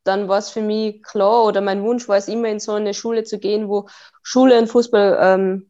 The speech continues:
ja, kombiniert ist. Und dann hat sich eigentlich, ja, der Weg von Tirol eher nach Sankt Pölten, äh, ja, aufgemacht und ich war dann vier Jahre dort und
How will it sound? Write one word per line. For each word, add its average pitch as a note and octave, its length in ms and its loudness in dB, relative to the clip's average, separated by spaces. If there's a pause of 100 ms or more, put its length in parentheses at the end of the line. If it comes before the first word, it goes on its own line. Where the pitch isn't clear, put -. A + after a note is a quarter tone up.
ja, G3+ 180 2
kombiniert G#3+ 640 0
ist. A3 340 -6 (460)
Und G#3 480 2 (180)
dann G3 220 2
hat G#3 160 0
sich G#3 100 0
eigentlich, G#3 320 2 (280)
ja, G3+ 360 0 (160)
der G3+ 160 2
Weg A3 320 4
von G#3 300 -4
Tirol G#3 540 2 (120)
eher G#3 200 0
nach G#3 160 -2
Sankt G3 260 -10
Pölten, A3 400 0
äh, F#3+ 160 -2 (400)
ja, G3 360 2
aufgemacht A3+ 600 0
und G3+ 100 -6
ich F#3+ 100 -6
war F#3+ 140 0
dann G3 240 -2 (280)
vier A3+ 280 2
Jahre G#3 320 4
dort G#3+ 420 2
und G3+ 360 -4